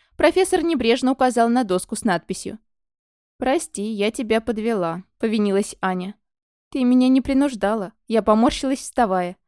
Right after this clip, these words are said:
«Это было мое решение». «Ну, гад, все-то он видит», — сердито пробурчала девушка, поднимаясь следом за мной. «И слышу», — шокировал нас Колобок, уверенно направляясь к двери. Васильева подняла глаза.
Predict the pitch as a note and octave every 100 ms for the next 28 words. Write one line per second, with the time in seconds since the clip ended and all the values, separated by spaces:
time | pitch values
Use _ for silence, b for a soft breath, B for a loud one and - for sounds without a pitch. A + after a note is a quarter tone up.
0 | _ _ G4+ D#4+ A3 C#4 G3+ F#3 F#3 G3+
1 | F#3+ - F3+ F3+ G#3 _ _ _ _ _
2 | _ _ A3 F4 G#4+ A3 G#3 F3 - _
3 | _ - - G4 G4 F#4 F#4 C4+ F#3+ E3
4 | - _ _ _ - B3 A3+ F#3+ - G3
5 | A#3+ B3 A#3+ B3+ G#3+ F3 - G3+ A#3 A3
6 | A3+ G#3 - A#3 G#3 G#3 A3 A3 F#3 F3+
7 | _ _ _ _ _ _ _ _ - C4
8 | - D#4 D#4 D#4 - E3+ A3 _ - A#3+
9 | - A3 G3+ G3 G3 G#3 - G3 F#3 F#3+
10 | B3 F4 C#4 C4 C4 C#4 C#4 C#4+ G#3 F#3+
11 | F#3+ - G#3 F#3+ F#3+ _ _ _ _ _
12 | - A3+ - F#3 G3 A#3+ C4+ C#4 G3+ E3+
13 | F#3 A3 F#3 -